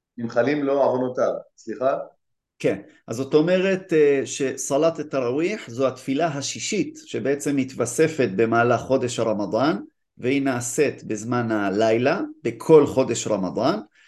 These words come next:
Speaker 2: ובלילת אל-קאדר, כלומר, התפילה הזו מקבלת משמעות הרבה יותר, אה, גדולה וחשובה בקרב המאמינים המוסלמים.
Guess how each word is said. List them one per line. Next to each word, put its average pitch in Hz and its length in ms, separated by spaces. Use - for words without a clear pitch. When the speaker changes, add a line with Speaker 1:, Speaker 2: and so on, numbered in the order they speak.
Speaker 2:
ובלילת 135 560
אל-קאדר, 202 540
כלומר, 139 500
התפילה 135 640
הזו 143 200
מקבלת 135 520
משמעות 135 680
הרבה 151 440
יותר, 143 480
אה, 113 220
גדולה 127 640
וחשובה 123 580
בקרב 117 480
המאמינים 113 560
המוסלמים. - 560